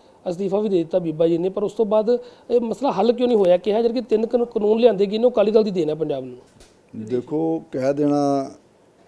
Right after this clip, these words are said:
Speaker 2: ਤੁਹਮਤ ਲਾ ਦੇਣੀ ਕੋਈ ਵੱਡੀ ਗੱਲ ਨਹੀਂ।
Speaker 1: ਹੂੰ।
Speaker 2: ਸੱਚਾਈ ਕੀ ਆ, ਜੇ ਅਸੀਂ ਉਹਦੇ ਤੇ ਰਿਜ਼ਾਈਨ ਕੀਤਾ,
Speaker 1: ਹੂੰ।
Speaker 2: ਇਹਨਾਂ 'ਚੋਂ ਕਿਸੇ ਨੇ ਛੱਡੀ ਮੈਂਬਰਸ਼ਿਪ,
Speaker 1: ਹੂੰ।
Speaker 2: ਕਿਸੇ ਨੇ ਕੋਈ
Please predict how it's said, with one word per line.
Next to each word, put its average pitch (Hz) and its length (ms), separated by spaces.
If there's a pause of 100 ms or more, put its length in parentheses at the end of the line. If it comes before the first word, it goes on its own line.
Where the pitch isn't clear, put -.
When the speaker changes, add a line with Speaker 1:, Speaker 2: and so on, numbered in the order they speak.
(460)
Speaker 2:
ਤੁਹਮਤ 160 260
ਲਾ 143 160
ਦੇਣੀ 139 240
ਕੋਈ 147 140
ਵੱਡੀ 127 300
ਗੱਲ 127 160
ਨਹੀਂ। 123 200
Speaker 1:
ਹੂੰ। 170 260 (420)
Speaker 2:
ਸੱਚਾਈ 143 440
ਕੀ 151 200
ਆ, 160 180
ਜੇ 151 220
ਅਸੀਂ 151 200
ਉਹਦੇ 156 180
ਤੇ 151 160
ਰਿਜ਼ਾਈਨ 135 320
ਕੀਤਾ, 131 320
Speaker 1:
ਹੂੰ। - 560 (400)
Speaker 2:
ਇਹਨਾਂ 151 180
'ਚੋਂ 151 120
ਕਿਸੇ 147 200
ਨੇ 151 80
ਛੱਡੀ 151 300
ਮੈਂਬਰਸ਼ਿਪ, 170 720
Speaker 1:
ਹੂੰ। - 480 (220)
Speaker 2:
ਕਿਸੇ 151 220
ਨੇ 160 120
ਕੋਈ 165 220